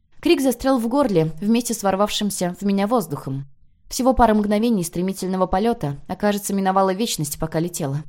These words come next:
Зажмурилась, прощаясь с жизнью, но крылатый успел схватить меня раньше, чем мое тело повстречалось с острой крошкой гравия. Без лишних нежностей и церемоний швырнул на землю,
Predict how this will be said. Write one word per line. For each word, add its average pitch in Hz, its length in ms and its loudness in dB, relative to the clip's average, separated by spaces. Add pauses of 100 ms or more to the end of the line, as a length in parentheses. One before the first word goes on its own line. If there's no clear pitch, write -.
(480)
Зажмурилась, 226 640 2
прощаясь 185 440 -4
с 202 60 -4
жизнью, 180 400 -2 (180)
но 214 120 0
крылатый 220 420 2
успел 196 300 -2
схватить 190 480 -4
меня 180 240 -2
раньше, 208 320 -2
чем 175 180 -6
мое 170 220 0
тело 202 260 -2
повстречалось 175 640 -6
с - 60 -6
острой 165 260 -6
крошкой 170 380 -4
гравия. 143 460 -4 (640)
Без 240 140 2
лишних 254 340 -2
нежностей 220 480 0
и - 20 -6
церемоний 214 500 0
швырнул 190 380 -2
на 196 160 0
землю, 165 440 0